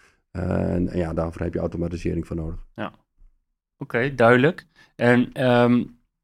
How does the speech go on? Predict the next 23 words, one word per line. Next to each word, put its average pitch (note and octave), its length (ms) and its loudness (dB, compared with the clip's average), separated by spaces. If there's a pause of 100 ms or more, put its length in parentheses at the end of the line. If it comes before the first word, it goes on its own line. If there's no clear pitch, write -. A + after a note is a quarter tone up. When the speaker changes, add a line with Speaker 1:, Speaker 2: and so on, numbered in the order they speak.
(140)
Speaker 2:
ik A#2 240 -12
kan C3+ 160 2
me B2 100 4
zo A2+ 100 0
voorstellen A2+ 520 0
dat A2 160 -4
je A#2+ 60 -2
niet A#2 240 2
op G#2+ 120 -4
de, A2+ 200 0
van A2 200 -2
de G2 80 0
een A#2 160 2
op A2 100 -2
de - 80 0
andere A2+ 260 0
dag A#2 240 0
besluit A2+ 600 -4
van, A2 160 -6
"Joh, G#2+ 220 4
we A2 60 2
gaan, G#2+ 320 2
eh, G#2 220 0